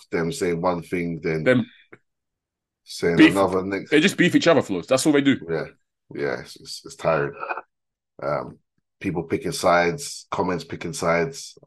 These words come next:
Speaker 1: I, <laughs> I just wanna see boxing, man. <laughs>
Speaker 2: Literally.
Speaker 1: I just wanna see the best fight the best at this point. Um,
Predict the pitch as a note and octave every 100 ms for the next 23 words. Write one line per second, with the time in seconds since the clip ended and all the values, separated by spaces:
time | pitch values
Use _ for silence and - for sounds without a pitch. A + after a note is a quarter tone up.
0 | - F2+ A2+ B2+ - - C3+ A#2 G#2 F#2
1 | - D#2 G2+ - D#2 - - C#3 C#3+ D3
2 | - - E3 - - D#2 - F#3 _ _
3 | _ _ _ - - G2 F#2+ F2+ E2 E2
4 | D#2 F2+ - E2+ C#2 D2+ E2 D#2 D#2+ -
5 | E2 D2+ - - D#2 C#2+ -